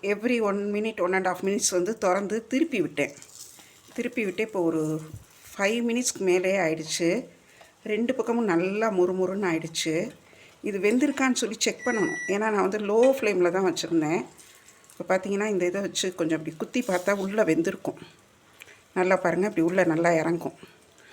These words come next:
So, நல்லா ஃப்ரை ஆயிடுச்சு. மிச்சம் இருக்கிற துண்டுகளையும் இதே மாதிரி போட்டு எடுத்துடலாம். இதை வந்து இப்போ பரிமாறுறதுக்கு எடுத்து வச்சிடலாம். சுவையான கத்திரிக்காய் ஃப்ரை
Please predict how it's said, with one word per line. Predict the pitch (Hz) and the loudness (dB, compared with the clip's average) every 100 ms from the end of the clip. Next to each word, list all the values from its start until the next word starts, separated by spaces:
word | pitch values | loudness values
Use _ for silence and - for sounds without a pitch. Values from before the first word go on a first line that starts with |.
| - - | -20 -6
So, | 208 185 | 0 2
நல்லா | 170 190 226 208 - - | 2 2 4 4 0 -6
ஃப்ரை | - 196 208 175 | 0 2 4 2
ஆயிடுச்சு. | 185 170 160 190 226 339 - - - - - - | 2 0 -2 0 0 0 -8 -20 -20 -20 -18 -4
மிச்சம் | 233 - 302 | 0 4 4
இருக்கிற | - 202 226 | 4 0 0
துண்டுகளையும் | 214 208 214 226 | -2 0 0 2
இதே | 196 214 202 | 2 2 2
மாதிரி | 185 175 | 0 0
போட்டு | 180 185 180 | -2 0 0
எடுத்துடலாம். | 160 180 170 170 202 311 - - - - - | 0 0 0 0 0 -2 -10 -20 -20 -10 2
இதை | 240 247 | 6 6
வந்து | 240 330 | 6 2
இப்போ | 190 190 | 2 2
பரிமாறுறதுக்கு | 190 220 202 165 165 277 - | 0 0 0 -2 -2 -2 -2
எடுத்து | 151 143 | -4 -4
வச்சிடலாம். | 131 160 156 165 160 320 - - - _ - _ _ - _ - - - - _ - | -6 -8 -8 -4 -2 -2 -6 -18 -20 _ -20 _ _ -20 _ -20 -20 -20 -20 _ -14
சுவையான | 277 262 262 269 226 - 127 180 - - | -2 2 2 2 0 -2 -12 -16 -14 -10
கத்திரிக்காய் | 214 262 226 240 202 202 - | -8 -8 -2 2 2 0 -2
ஃப்ரை | 190 | -2